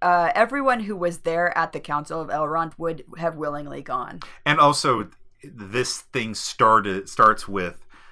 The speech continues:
Speaker 2: Elrond giving, like, a big speech, but
Speaker 1: Yeah.
Speaker 2: we'll get onto that here in a second. I mean,
Speaker 1: Yeah.
Speaker 2: it, uh, but he basically picks, he picks, like, well, Sam and Frodo are obviously going.
Speaker 1: Mm-hmm.
Speaker 2: Uh, Gandalf should definitely go.
Speaker 1: Mm-hmm.
Speaker 2: And then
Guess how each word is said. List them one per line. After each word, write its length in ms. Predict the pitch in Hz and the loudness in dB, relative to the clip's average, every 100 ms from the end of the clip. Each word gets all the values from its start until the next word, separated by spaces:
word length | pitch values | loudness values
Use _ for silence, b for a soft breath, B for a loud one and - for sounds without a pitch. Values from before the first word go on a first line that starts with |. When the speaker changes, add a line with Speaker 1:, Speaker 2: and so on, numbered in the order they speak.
| b - | b -2
Speaker 2:
Elrond 520 | 110 104 98 92 87 | 0 2 2 2 -2
giving, 340 | 104 95 92 87 | -6 -4 -6 -6
like, 160 | 87 | -6
a 60 | 92 | -6
big 220 | 98 - | -8 -8
speech, 340 | - 104 82 - | -10 -10 -10 -8
but 100 | 196 | -2
Speaker 1:
Yeah. 80 | 180 | 0
Speaker 2:
we'll 80 | 110 | 4
get 120 | 120 | 4
onto 200 | 110 95 | 4 4
that 260 | 92 87 87 | 0 0 -2
here 100 | 87 | -8
in 60 | |
a 40 | 78 | -6
second. 360 | - 85 85 - | -4 -4 -6 -6
I 60 | |
mean, 180 | 98 92 | -6 -4
Speaker 1:
Yeah. 140 | 170 - B B _ _ - | -6 -6 B B _ _ -18
Speaker 2:
it, 160 | 127 - 208 | -18 2 6
uh, 140 | 180 | 8
but 220 | 135 156 - | 8 4 4
he 120 | 160 | 2
basically 380 | 175 160 156 131 | 2 2 0 -4
picks, 400 | - 127 117 - | -2 -4 -4 -6
he 100 | 131 | -8
picks, 220 | 135 117 | -6 -2
like, 140 | 113 120 | -2 4
well, 280 | 143 131 | 4 4
Sam 400 | - 180 175 175 - - | 2 -2 -2 -4 -10 -8
and 300 | 117 113 107 | -4 -4 -4
Frodo 240 | - 110 101 | -2 2 2
are 180 | 98 | 2
obviously 320 | 98 95 - 85 | 2 0 -6 -8
going. 540 | 90 87 85 82 87 b - | -6 -6 -8 -12 -18 b -14
Speaker 1:
Mm-hmm. 240 | 170 165 | -10 -2
Speaker 2:
Uh, 140 | 107 98 | 0 0
Gandalf 500 | 92 127 131 110 - | 0 0 4 4 2
should 180 | - 98 | -6 -2
definitely 400 | 107 - 92 87 | -2 -2 -8 -10
go. 320 | 76 - - - 175 | -12 -14 -16 -16 -12
Speaker 1:
Mm-hmm. 280 | 165 165 175 - - _ _ - | -10 -10 -14 -18 -20 _ _ -14
Speaker 2:
And 120 | 110 117 | -6 -2
then 200 | 110 | -2